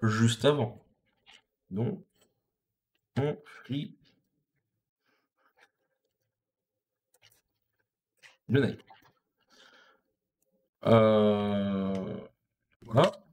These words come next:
Donc là, je vous montre, ça commence à faire beaucoup de code qui se ressemblent. Le retour nul, il y a à chaque fois. Le free new, on retrouve, on le retrouve. Le close, bah ça y est, on commence à le retrouver une deuxième fois. Et là, j'ai le free new name qui est juste là. Ok, il nous manque plus qu'une chose,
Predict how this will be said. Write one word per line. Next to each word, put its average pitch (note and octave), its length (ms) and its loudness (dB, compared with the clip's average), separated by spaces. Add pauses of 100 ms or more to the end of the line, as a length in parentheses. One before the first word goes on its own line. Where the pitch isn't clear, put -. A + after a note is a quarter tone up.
(120)
Donc G#2+ 200 -4
là, D3+ 120 10
je C3 60 2
vous C#3+ 80 2
montre, D#3+ 200 2
ça B2+ 100 -2
commence B2 200 0
à A#2+ 60 4
faire A#2 100 4
beaucoup D#3 240 -4
de D#3+ 60 -6
code C#3+ 140 2
qui A#2 100 -4
se A#2 80 -6
ressemblent. D3 440 0 (440)
Le A#2+ 160 8
retour D#3 340 8
nul, D3+ 240 2
il A#2 80 8
y A2+ 60 6
a - 20 8
à A2 40 8
chaque B2 180 0
fois. E3+ 340 4
Le C3+ 180 6
free D3 320 2
new, D3 480 0 (680)
on A2 160 4
retrouve, A#2 340 6
on A2+ 80 6
le G#2+ 80 8
retrouve. C#3 580 6 (460)
Le C#3 180 6
close, E3 460 4
bah A2+ 140 8
ça A2+ 140 4
y G#2+ 40 6
est, A#2+ 60 6
on D3 100 2
commence A#2 180 2
à A#2+ 40 -2
le G#2+ 60 -2
retrouver A#2 220 2
une A2+ 60 8
deuxième G#2 260 4
fois. A#2+ 360 0 (800)
Et G#2+ 60 0
là, B2 120 4
j'ai A2+ 60 4
le G#2+ 60 0
free B2 180 -4
new A2+ 100 4
name A#2+ 260 2
qui A2 120 -6
est - 20 -4
juste G2+ 200 -8
là. F#2+ 60 -6 (1200)
Ok, F#3 180 4
il D#3+ 100 8
nous D#3+ 80 8
manque D3+ 220 4
plus G3 200 0
qu'une D#3+ 460 0
chose, E3+ 460 4